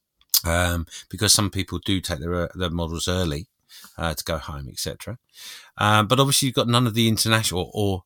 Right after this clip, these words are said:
fewer of the international entries that would have come, uh, with the international guys, uh, group tables and, and, and other people like that.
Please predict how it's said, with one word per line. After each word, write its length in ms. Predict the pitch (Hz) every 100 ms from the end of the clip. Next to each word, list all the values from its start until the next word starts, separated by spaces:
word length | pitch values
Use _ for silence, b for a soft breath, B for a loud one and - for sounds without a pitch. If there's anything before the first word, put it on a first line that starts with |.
| _
fewer 560 | - - 135 117 87 -
of 160 | 92 85
the 100 | 98
international 600 | - 98 95 - 98 92
entries 500 | 90 - 101 107 - B B
that 120 | - 95
would 160 | 90
have 100 | 87
come, 320 | - 87 107 - _ B B B -
uh, 200 | 87 87
with 160 | 87 -
the 100 | 92
international 500 | 87 90 85 - 85
guys, 460 | 87 85 85 - 80 -
uh, 200 | - - -
group 220 | 104 -
tables 560 | 95 90 87 87 82
and, 320 | 85 76 71 -
and, 160 | 82 80
and 260 | - 90
other 220 | 87 80
people 280 | 78 82 78
like 100 | 69
that. 160 | 58